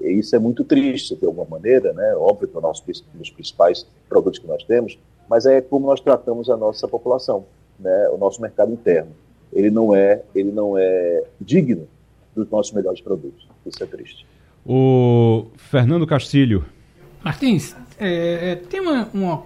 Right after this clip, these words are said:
Speaker 3: uma informação de que estudantes brasileiros estão organizando um protesto na Uni-, Universidade de Lisboa, e o tema é, mais uma vez, xenofobia.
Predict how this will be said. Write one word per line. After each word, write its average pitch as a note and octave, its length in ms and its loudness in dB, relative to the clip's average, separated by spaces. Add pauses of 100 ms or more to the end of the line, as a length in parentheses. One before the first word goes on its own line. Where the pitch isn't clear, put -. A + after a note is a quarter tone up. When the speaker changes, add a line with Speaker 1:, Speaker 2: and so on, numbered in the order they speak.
(120)
Speaker 3:
uma E3 140 -6
informação D3 680 -4
de C#3 380 -6
que D3+ 180 -6
estudantes D3+ 540 -6
brasileiros C#3+ 680 -6 (540)
estão D#3+ 680 -8 (440)
organizando D#3 640 -4
um D#3+ 60 -8
protesto D3+ 580 -8
na E3 60 -8
Uni-, D#3+ 340 -12 (200)
Universidade C#3 540 -4
de D3 60 -8
Lisboa, D#3+ 500 2
e F3 40 0
o G3+ 80 -4
tema G3 440 0
é, C#3 200 2
mais C#3+ 320 -2
uma D#3+ 180 -4
vez, C#3 240 -4
xenofobia. C#3+ 640 -4